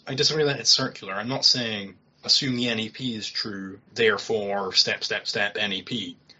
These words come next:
Right. I agree that would be circular. But what I'm saying instead is, right, assume that, uh, you are, if you're going into an argument, not,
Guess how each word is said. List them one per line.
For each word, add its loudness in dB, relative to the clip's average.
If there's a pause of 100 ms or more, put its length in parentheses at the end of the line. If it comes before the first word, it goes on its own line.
(220)
Right. 0
I 6
agree 2
that 2
would -2
be -8
circular. -2
But -2
what 4
I'm 4
saying 4
instead 0
is, -2 (380)
right, -4
assume 4 (480)
that, -4
uh, 0
you -4
are, -4 (180)
if 2
you're 4
going 6
into 2
an 2
argument, -4 (320)
not, -2